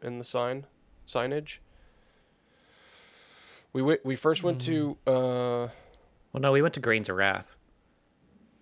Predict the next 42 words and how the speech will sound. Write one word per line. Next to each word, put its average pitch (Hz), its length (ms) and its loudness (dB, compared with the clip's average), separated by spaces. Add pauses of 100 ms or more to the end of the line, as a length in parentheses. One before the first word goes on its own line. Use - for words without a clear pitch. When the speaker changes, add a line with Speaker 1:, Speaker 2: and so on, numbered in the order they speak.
(320)
Speaker 1:
well, 135 140 8
Speaker 2:
No, - 40 10
we 160 60 8
Speaker 1:
we 156 100 10
Speaker 2:
went 170 120 6
Speaker 1:
went, 123 100 2
Speaker 2:
to - 20 0
Speaker 1:
we 156 80 0
Speaker 2:
Ecliptic. - 580 2 (460)
Speaker 1:
we 143 140 -2
went 160 160 2
to 156 60 0
Speaker 3:
Oh, 143 40 6
Speaker 1:
Ecliptic, 175 260 4
Speaker 3:
Ecliptic. 131 400 4
Speaker 1:
Grains, 156 480 2
Grains 151 320 2
of 156 100 -10
Wrath, 135 360 4
<clears throat> - 1200 -6
uh, 131 280 4
and 127 120 0
then 135 80 4
we 156 80 2
went 156 200 2
to 147 80 -2
that 135 280 6 (220)
place 143 280 4
on 131 160 6
Mississippi 135 840 -2 (260)
that 120 400 2
has, 117 400 -4
like, 117 180 -4
a, 113 320 -6 (380)
that 123 120 -8
has, 120 160 -8
like, 120 140 -4
a 113 60 -8
black 113 320 -2
lab 113 240 0
on 131 160 0
it. 151 140 -4